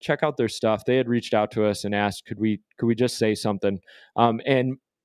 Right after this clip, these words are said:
most importantly, I really call you guys to prayer for Bella. That's, that's the biggest thing we can be doing, let alone supporting. They, uh, they've got a website, a store, you can buy some stuff. Um,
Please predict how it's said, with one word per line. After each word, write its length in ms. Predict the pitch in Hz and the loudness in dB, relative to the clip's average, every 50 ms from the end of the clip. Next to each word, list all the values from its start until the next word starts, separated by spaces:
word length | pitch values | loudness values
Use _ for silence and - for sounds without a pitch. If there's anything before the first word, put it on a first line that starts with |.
| _ _ - | _ _ -4
most 460 | 135 139 151 156 170 190 185 - 196 | 0 4 4 4 4 4 2 0 0
importantly, 580 | 156 135 - 160 160 147 135 123 117 110 107 - - | 0 2 2 2 2 2 2 0 0 0 0 0 0
I 60 | 117 | -2
really 380 | 123 123 120 135 147 151 151 147 | -2 0 2 2 2 2 2 0
call 180 | 147 147 127 | 0 0 0
you 100 | 127 127 | 0 0
guys 240 | 117 117 113 110 - - | 0 0 0 0 -2 -6
to 80 | - | -10
prayer 320 | - - - 110 104 101 90 | -14 -8 -4 -4 -2 -4 -4
for 340 | - - 87 92 95 - _ _ _ _ _ _ _ - | -6 -8 -6 -6 -8 -8 _ _ _ _ _ _ _ -2
Bella. 320 | 101 95 87 78 - - _ _ _ _ _ _ _ _ _ _ _ _ _ _ _ _ _ _ _ _ _ | -2 -2 -2 -2 -6 -10 _ _ _ _ _ _ _ _ _ _ _ _ _ _ _ _ _ _ _ _ _
That's, 580 | 123 123 117 135 135 143 165 165 - - - - _ _ _ _ - | -16 -2 2 4 4 4 2 0 -4 -12 -16 -16 _ _ _ _ 0
that's 300 | 139 147 156 156 - - | 2 2 2 2 0 -2
the 120 | - 135 | -4 -4
biggest 500 | 117 101 143 139 143 135 139 131 - - | -2 2 2 2 2 2 2 0 0 -2
thing 240 | - 123 120 113 113 | -2 0 0 0 0
we 100 | 113 113 | 0 -2
can 160 | - - 117 | -2 -4 -4
be 120 | 110 113 107 | -4 -4 -2
doing, 420 | 101 113 110 107 104 101 101 98 92 _ _ _ _ _ - | 0 0 0 2 0 0 -2 -6 -8 _ _ _ _ _ 2
let 100 | 131 135 | 4 6
alone 480 | 143 139 135 127 127 123 120 120 120 - _ _ | 6 4 4 2 2 2 0 -2 -4 -8 _ _
supporting. 680 | - - - - 135 - - 139 131 127 131 123 123 117 | -16 -10 -6 -6 -6 0 2 4 4 4 4 2 0 2
They, 200 | 117 113 113 107 | 2 0 0 0
uh, 240 | - - 104 107 110 92 _ _ | -2 -6 -6 -8 -8 -10 _ _
they've 260 | - 110 120 117 104 - | -4 0 0 0 2 2
got 140 | 123 113 | 2 2
a 60 | 110 107 | 2 2
website, 540 | 113 117 117 107 - - - 110 107 104 | 2 2 2 0 -2 -4 -4 -2 -2 -2
a 40 | 101 | -2
store, 360 | - - - 110 107 107 104 | -4 -4 -2 -2 0 0 0
you 100 | 101 98 | -2 -4
can 120 | 92 101 98 | -6 -6 -4
buy 120 | 98 98 | -4 -4
some 220 | 95 - 101 98 - | -4 -6 -8 -10 -6
stuff. 360 | - 98 98 95 92 - - _ _ _ - | -2 -2 -2 -2 -2 -6 -12 _ _ _ -4
Um, 380 | 104 101 101 98 95 98 92 | -2 0 0 0 -2 -4 -8